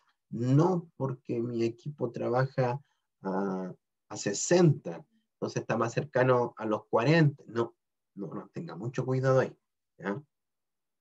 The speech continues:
Y vamos a ver cómo se hace ese cálculo. Por otra parte, la variación de la viscosidad con la temperatura es indeseable, ¿ya? Es,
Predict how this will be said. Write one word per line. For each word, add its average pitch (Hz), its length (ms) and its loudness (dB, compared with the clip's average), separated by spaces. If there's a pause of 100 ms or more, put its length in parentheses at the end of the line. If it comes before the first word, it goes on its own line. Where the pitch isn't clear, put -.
(840)
Y 107 80 -12
vamos 107 300 -2
a 101 40 -6
ver 104 180 -2
cómo 110 180 -4
se 120 100 -6
hace - 160 -6
ese - 140 -4
cálculo. - 380 -8 (400)
Por 147 140 6
otra 196 200 6
parte, 165 280 4
la 127 120 6
variación 120 520 2
de 175 80 4
la 165 80 4
viscosidad 147 560 2
con 101 140 -2
la 101 80 -2
temperatura 147 720 0
es - 360 0
indeseable, 120 720 0 (720)
¿ya? 190 180 -6 (100)
Es, 120 220 -6